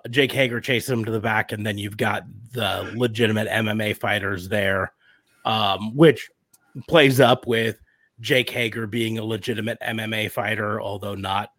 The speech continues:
to the level that, I mean, let, let's be honest, he's, he's three and oh in, in M M A fights, I think. Um,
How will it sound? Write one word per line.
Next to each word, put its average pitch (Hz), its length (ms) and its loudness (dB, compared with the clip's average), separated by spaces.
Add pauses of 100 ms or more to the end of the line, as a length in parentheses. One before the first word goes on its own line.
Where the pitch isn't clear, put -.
(120)
to 113 240 -10
the 107 120 -10
level 95 640 -6 (280)
that, 110 240 -8 (420)
I 104 40 -8
mean, 101 140 -2
let, 123 280 6
let's 143 280 4
be 120 180 0
honest, 98 360 -2
he's, 113 300 -4 (640)
he's 120 220 -4
three 165 280 6
and 143 100 8
oh 131 240 8
in, 110 260 0
in 107 340 -4
M 120 180 -2
M 107 140 -2
A 104 140 -2
fights, 104 340 -6
I 95 120 -6
think. 101 360 -6 (340)
Um, 101 460 0